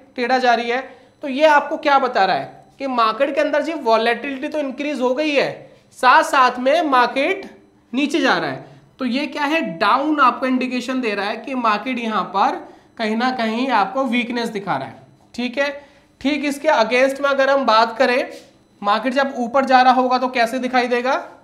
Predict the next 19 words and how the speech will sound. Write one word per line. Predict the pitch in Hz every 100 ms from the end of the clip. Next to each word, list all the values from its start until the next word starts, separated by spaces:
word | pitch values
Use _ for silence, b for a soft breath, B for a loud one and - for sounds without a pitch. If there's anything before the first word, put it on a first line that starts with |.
| _ _ _ _ _ _ _ _ _ _ b b b b 175
यहाँ | 190
पर | 196 196
देखिए। | 170 151 123 - b b b -
अब | 226
जब | 233 277
market | 269 254 262 247
ऊपर | 220 285
जाएगा | 285 277 269 185
तो | - 214
ये | 214
देखिए | 208 233
कुछ | 233 226
इस | 220 220
तरीके | 226 233
से | 226
दिखाई | 220 233 220
देगा, | 214 214 226 226 - _ _ _ _ -
ये | 175
देखिए | 202 202 226 226